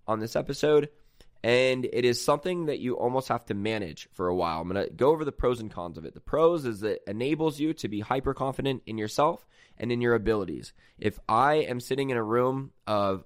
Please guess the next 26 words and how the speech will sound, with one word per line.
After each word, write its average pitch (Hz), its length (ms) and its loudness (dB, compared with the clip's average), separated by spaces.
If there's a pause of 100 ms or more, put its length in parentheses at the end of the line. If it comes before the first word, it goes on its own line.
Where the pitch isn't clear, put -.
(100)
five 123 240 2
hundred 131 260 0
people 127 480 -4
and 104 120 -2
I'm 104 120 0
listening 113 400 -2
to 110 160 0
a 101 60 2
public 113 320 0
speaker 123 480 -6 (260)
and 120 140 -6
he 117 40 -2
says, 110 220 0
"Only 151 280 2
one 143 260 2
of 131 140 -2
you 117 180 -4
will 107 140 -4
be 120 260 0
able 117 240 0
to 113 140 -4
do 113 260 0
it 92 140 -2
in 98 120 -4
the 101 140 -2
audience," 101 580 0